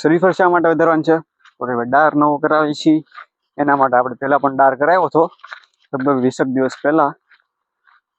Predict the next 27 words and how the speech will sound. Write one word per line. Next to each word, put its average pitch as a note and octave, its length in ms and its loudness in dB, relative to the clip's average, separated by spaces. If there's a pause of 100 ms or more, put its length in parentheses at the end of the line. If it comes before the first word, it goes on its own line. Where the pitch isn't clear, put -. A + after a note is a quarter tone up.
(140)
તો - 60 -12 (140)
ઈ F#3 140 0
ડારમાં D3+ 420 4 (1500)
તકલીફ D3+ 320 -6
પડી A#2+ 200 -6
ગઈ A2+ 100 -10
હતી, B2 160 -6
કારણ C#3 300 -2
કે C#3 80 -4 (840)
પાણી D#3 360 -4
ચાલુમાં D#3 360 2
મેકી D#3 240 2
દેતું C3+ 180 -2
હતું, D3 160 2
એના C#3 160 0
કારણે B2+ 220 -2
આપણે C3 180 -8 (920)
નહોતું D#3+ 240 -2
કાંઈ C3 180 -2
કર્યું. D#3 220 -2 (500)
તો C3 60 -2 (140)
પાછું C#3+ 280 -4
એને C#3+ 160 2
રીબોરિંગ D3 840 0
કરાવવાનો D#3+ 440 2
છે D3 160 -2
નવો. C#3 260 0